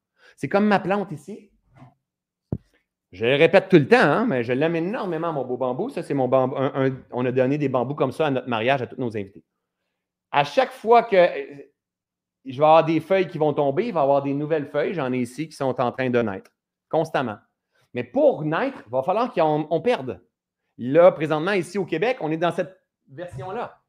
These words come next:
On est en train de, vous voyez pas trop ici au travers de ma fenêtre, mais c'est encore vert, mais là, ici, c'est rouge, là, c'est rouge. C'est, on est en train de perdre les feuilles. Pour avoir la nouvelle cuvée de, des nouvelles feuilles, il faut absolument qu'on perde ceux-là.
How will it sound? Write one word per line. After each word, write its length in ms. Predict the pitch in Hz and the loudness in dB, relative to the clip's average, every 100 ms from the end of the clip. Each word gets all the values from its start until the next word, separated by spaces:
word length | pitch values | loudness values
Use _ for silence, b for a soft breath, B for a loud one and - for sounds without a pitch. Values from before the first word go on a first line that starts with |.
| _ _ _ | _ _ _
On 100 | 127 | -4
est 160 | 135 139 | -2 0
en 100 | 151 | -2
train 160 | 160 196 | -2 -6
de, 60 | |
vous 80 | 143 | 0
voyez 200 | 139 139 | 2 2
pas 160 | 139 156 | 4 2
trop 320 | - 170 160 | 4 4 4
ici 220 | 143 170 | 2 0
au 40 | |
travers 280 | 156 147 147 | 0 2 2
de 60 | 147 | 2
ma 140 | 147 | -2
fenêtre, 360 | 139 175 233 - _ _ _ _ _ _ | -4 -6 -6 -8 _ _ _ _ _ _
mais 200 | 151 151 | -8 -4
c'est 100 | 147 | -2
encore 280 | 160 156 170 | -4 2 2
vert, 240 | 156 220 240 | 4 0 0
mais 280 | 160 143 | -4 -2
là, 180 | 139 156 | -2 0
ici, 220 | 180 160 | -2 -2
c'est 160 | 160 160 | -10 -8
rouge, 520 | 143 226 233 233 196 | -4 -4 -4 -8 -8
là, 120 | 151 | -8
c'est 160 | 165 160 | -8 -6
rouge. 520 | 147 214 226 220 156 - b b | -4 -4 -4 -6 -6 -8 b b
C'est, 360 | - 139 139 - | -8 -6 -6 -4
on 100 | 143 | 0
est 140 | 147 | 0
en 80 | 170 | 0
train 140 | 165 180 | -2 -2
de 40 | |
perdre 220 | 214 185 | -2 0
les 80 | 190 | -2
feuilles. 340 | 185 247 156 | -2 -2 -2
Pour 240 | 98 - 156 | -4 -2 2
avoir 280 | 175 220 233 | 2 2 -2
la 100 | 160 | 0
nouvelle 500 | 160 151 180 160 - | -2 4 4 4 -2
cuvée 340 | - 135 160 | -10 -2 0
de, 100 | 131 | 0
des 240 | 123 120 131 | -4 -4 -4
nouvelles 300 | 131 123 110 | 0 0 -2
feuilles, 180 | 147 | -4
il 60 | - | -4
faut 100 | - | -2
absolument 380 | 123 - 139 143 | -4 -4 -6 -4
qu'on 160 | 139 | -6
perde 180 | 135 139 | -6 -6
ceux-là. 420 | - 196 240 196 | -6 -8 -6 -10